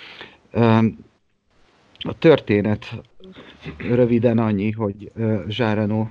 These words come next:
ö, aki Leont játsza, ő egy profi bérgyilkos, és abban a lakásban, ahol lakik, illetve abban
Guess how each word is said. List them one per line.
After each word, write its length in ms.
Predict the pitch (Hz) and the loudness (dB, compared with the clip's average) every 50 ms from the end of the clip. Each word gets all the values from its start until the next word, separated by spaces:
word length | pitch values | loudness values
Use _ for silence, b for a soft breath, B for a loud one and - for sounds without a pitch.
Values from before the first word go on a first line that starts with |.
| - - | -10 -10
ö, 260 | - 107 107 98 101 104 101 - - | -6 -4 -2 -2 -2 -4 -6 -8 -8
aki 400 | - 101 95 - 117 110 101 110 B B B B B B B | -8 -8 -4 -2 -2 -2 -2 -4 B B B B B B B
Leont 420 | - - 113 107 104 101 95 98 101 | -4 0 0 0 0 0 -2 -2 0
játsza, 540 | - 113 113 131 127 - - 127 120 110 - | 0 0 0 0 -2 -2 -2 0 0 0 -2
ő 160 | - 113 104 101 | -4 -2 -2 0
egy 360 | 95 98 98 98 107 98 98 101 | 0 -2 -2 -2 -4 -4 -2 0
profi 300 | - 123 110 - - 95 | 0 0 0 0 -2 -4
bérgyilkos, 840 | 85 120 131 151 156 135 139 127 120 120 - 113 104 101 - - - _ _ _ _ _ _ _ _ _ _ _ | 0 0 0 0 2 2 2 2 2 0 0 -2 -2 -4 -8 -12 -18 _ _ _ _ _ _ _ _ _ _ _
és 360 | - - 104 107 101 - - 113 | -8 -4 -4 -4 -4 -4 -4 -2
abban 340 | 104 101 101 98 98 95 | -2 -2 -2 -2 -2 -2
a 180 | 95 92 98 113 - - _ | 0 -2 -2 -4 -8 -14 _
lakásban, 600 | - - 101 104 101 - 107 98 104 101 - 107 95 | -4 -2 -2 -2 0 -2 -2 -2 -2 -2 -4 -4 -2
ahol 320 | 95 101 107 101 95 98 | -2 -2 -2 -2 0 0
lakik, 440 | 98 113 127 - 160 147 147 - B B B B B B B B B B B | 0 -2 -2 -4 -4 -6 -6 -8 B B B B B B B B B B B
illetve 420 | - 104 104 104 104 104 - 104 101 | -4 0 2 2 2 2 0 0 2
abban 480 | 104 98 95 95 90 90 90 90 - | 2 2 0 0 0 0 -2 -2 -4